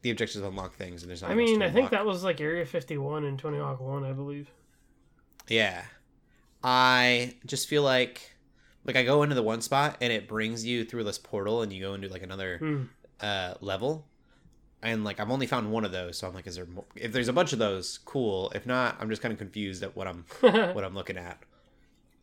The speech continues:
Speaker 2: That's funny.
Speaker 1: But it reminds me of getting Mew. This is so random, on Pokemon Snap.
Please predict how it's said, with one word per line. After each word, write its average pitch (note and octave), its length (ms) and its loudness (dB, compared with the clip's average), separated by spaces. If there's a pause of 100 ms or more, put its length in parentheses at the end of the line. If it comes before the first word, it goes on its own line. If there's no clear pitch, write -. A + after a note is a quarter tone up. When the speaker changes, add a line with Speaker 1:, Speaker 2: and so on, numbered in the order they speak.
(840)
Speaker 2:
That's D3 160 -10
funny. C3 300 -10 (280)
Speaker 1:
But A#2+ 280 6
it C3+ 140 4
reminds B2+ 460 4
me C3+ 220 2
of G#2 680 2 (720)
getting A2 440 2
Mew. A2 580 -2
This - 180 -8
is G2 80 -6
so F#2+ 140 -4
random, F2 500 -10
on F#2 180 -12
Pokemon F#2 680 -8 (100)
Snap. - 440 -12